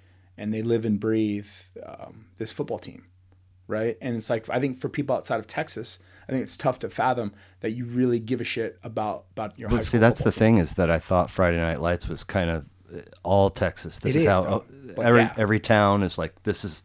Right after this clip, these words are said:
Speaker 2: Friday night is the highlight of the week, and everybody knows all the stuff about the team and the players. And
Speaker 1: There is an element, yeah, where it's like, that's the place to be, is, like, Friday night. Like, you know, you go to the, go to the varsity game. You know, it doesn't matter where you're at.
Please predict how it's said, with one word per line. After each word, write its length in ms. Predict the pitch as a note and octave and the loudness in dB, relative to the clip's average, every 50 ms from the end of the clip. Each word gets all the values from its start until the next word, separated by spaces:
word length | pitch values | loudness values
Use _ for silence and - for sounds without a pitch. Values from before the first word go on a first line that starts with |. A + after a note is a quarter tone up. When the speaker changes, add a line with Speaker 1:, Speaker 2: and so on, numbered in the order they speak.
| _ | _
Speaker 2:
Friday 320 | _ - A2 G2+ G2+ G2 G2 | _ 0 2 2 4 4 4
night 280 | F#2+ F#2+ F#2+ G2 F#2 - - - - - - - - - | 4 4 2 2 0 -2 -8 -20 -20 -20 -20 -20 -8 -6
is 140 | G2 F#2 | -4 -2
the 100 | - F#2+ | -2 0
highlight 320 | D#2+ G2 G2 G2 G2 F#2+ F#2+ | 4 4 6 6 6 6 4
of 60 | F#2 E2+ | 4 2
the 60 | F2+ | 2
week, 340 | F#2 A2 A#2 A#2+ A2 - - | 4 6 6 4 4 2 0
and 100 | F2+ F2 | 0 0
everybody 340 | F2 F2+ F#2 F2 F2+ F2 F2+ | 0 0 0 0 0 0 0
knows 540 | F2+ F#2 F#2 F#2 F#2 F2+ E2+ - - - - _ _ _ _ _ _ _ _ _ - | 0 2 2 2 2 0 -2 -4 -6 -8 -10 _ _ _ _ _ _ _ _ _ -6
all 180 | G2+ G2 G2 G2 | 0 0 2 2
the 80 | F2+ | 2
stuff 280 | - - - G#2 F2+ - | 0 0 0 0 0 0
about 220 | G2 F2+ F2+ D2 | 0 0 0 0
the 60 | C2 - | 0 -2
team 360 | - C3 B2+ A#2+ A#2 A2+ A2 | 0 2 4 4 4 4 2
and 80 | G2 | 0
the 40 | E2+ D#2+ | 0 0
players. 540 | - A2 G#2+ G#2+ G#2+ G#2+ G#2+ G#2 G2+ - | 2 2 4 4 4 4 2 2 0 -4
And 220 | - D#2 D2+ D2+ - _ _ - | -6 -10 -10 -12 -14 _ _ 0
Speaker 1:
There 340 | C3 C#3+ C#3 C#3 C#3 A2 | 2 4 4 4 4 2
is 160 | C#3+ C#3+ C3 C3+ | 2 2 2 0
an 100 | A#2+ A2 | -2 -2
element, 460 | B2 C3 C3 B2 A#2+ A#2+ A2+ G#2+ B2 | 0 2 2 2 0 -2 -4 -4 -2
yeah, 240 | C3 B2 A#2+ A#2 A2+ | 0 2 2 2 0
where 240 | A2+ A2+ A#2 A#2 | 0 0 2 2
it's 180 | A#2 A2+ - - | 0 0 0 -2
like, 160 | B2 A2 - | -2 -2 0
that's 220 | - B2+ B2+ - - | 0 0 0 0 -2
the 80 | B2+ | -4
place 280 | - - C3+ C3+ C3 - | 0 0 0 0 0 -2
to 80 | - B2+ | -4 -6
be, 300 | A#2 B2 A2 G2 - - - _ _ _ _ _ - | -4 -4 -4 -6 -6 -12 -20 _ _ _ _ _ -8
is, 160 | C3+ B2+ A2+ | -6 -4 -2
like, 180 | B2 A2+ A2+ A2 | -2 -2 -2 -4
Friday 340 | - - A#2+ A#2 A#2+ A#2+ A#2 | -4 -4 -2 0 0 0 -2
night. 380 | A2 A2 A2+ A#2 A#2+ A#2 - | -4 -4 -2 -2 -2 -4 -4
Like, 360 | - C3+ A2+ G#2+ G2+ G2+ - - | -4 -4 -4 -4 -6 -6 -8 -10
you 40 | A2 | -8
know, 80 | A2 | -6
you 140 | A2+ A2 A2 | -6 -6 -4
go 160 | A2+ B2 A#2 | -2 0 0
to 60 | A2 A2 A2+ G#2+ | 0 0 -2 -4
the, 60 | - | -4
go 120 | C#3 B2 A#2 | -4 -2 -2
to 60 | A2 | -2
the 40 | G#2+ | -2
varsity 380 | G2 G2+ G#2 G#2 - - - G#2+ | -4 -4 -6 -6 -6 -8 -8 -6
game. 520 | G2 G2+ G2+ G2+ G#2 G#2 G#2 G#2 G#2+ - _ _ - | -6 -6 -6 -6 -6 -6 -8 -8 -10 -12 _ _ -16
You 80 | - G#2+ | -12 -8
know, 100 | G#2+ A2 | -8 -6
it 40 | |
doesn't 180 | C3 E3 F3 D#3+ | -4 -2 0 2
matter 240 | C#3+ C3+ C3 B2+ A#2+ | 2 2 2 2 0
where 160 | A2+ A#2 A#2+ | 0 0 0
you're 120 | A#2 A2 G#2+ | 0 0 0
at. 320 | G2+ G#2+ G#2+ G#2 - - | -2 -2 -4 -4 -6 -8